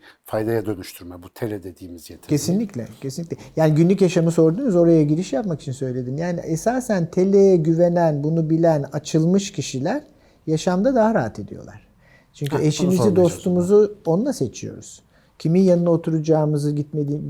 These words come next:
Speaker 2: hiç bilmediğimiz, hiç gitmediğimiz bir sınıfta onunla buluyoruz. Sosyometrik bir ağ oluşuyor ve o ses-, sosyometrik ağda bizim nerede olduğumuzu tele söylüyor. Sosyometri de bunu ölçüyor.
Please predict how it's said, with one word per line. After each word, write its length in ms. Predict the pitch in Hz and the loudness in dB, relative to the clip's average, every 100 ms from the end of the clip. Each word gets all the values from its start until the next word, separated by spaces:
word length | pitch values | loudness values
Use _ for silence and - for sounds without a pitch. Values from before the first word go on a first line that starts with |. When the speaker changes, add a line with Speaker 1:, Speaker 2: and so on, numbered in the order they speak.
| 143 | -10
Speaker 2:
hiç 260 | 147 139 147 | -10 -8 -2
bilmediğimiz, 600 | 156 147 135 139 139 143 | 2 2 2 -2 -2 -4
hiç 140 | 147 | -4
gitmediğimiz 540 | 147 147 139 139 131 127 | -4 -2 -2 -2 -4 -6
bir 60 | |
sınıfta 520 | 123 131 127 - 139 | -6 -6 -6 -4 -4
onunla 480 | - 139 160 185 135 | -4 -4 -2 -2 -4
buluyoruz. 540 | 101 110 107 107 - _ _ _ _ _ _ | -4 -10 -12 -16 -20 _ _ _ _ _ _
Sosyometrik 680 | 143 - 151 151 190 208 | -6 -2 -2 -2 -4 0
bir 180 | 190 185 | 0 0
ağ 220 | 165 180 156 | 0 2 2
oluşuyor 600 | 123 117 - 117 214 226 | 0 -4 -8 -6 -4 -2
ve 80 | |
o 80 | 175 | -2
ses-, 280 | 165 165 - | -2 -6 -6
sosyometrik 580 | - 160 175 170 170 - | -6 -4 -2 -4 -4 -4
ağda 360 | 180 160 156 | -2 0 0
bizim 340 | 156 151 208 180 | 0 0 0 0
nerede 340 | 196 247 185 | 2 0 2
olduğumuzu 760 | 156 143 135 135 131 123 190 294 _ _ _ | 4 4 2 0 -2 -2 -4 -6 _ _ _
tele 220 | - 160 139 | -2 0 0
söylüyor. 480 | - 110 110 101 - _ _ _ | -4 -12 -14 -18 -20 _ _ _
Sosyometri 720 | - 165 185 202 233 - 370 | 0 0 2 2 0 -2 0
de 140 | 339 208 | 2 2
bunu 160 | 277 | 2
ölçüyor. 520 | 262 185 - 170 104 | 4 2 2 -2 -2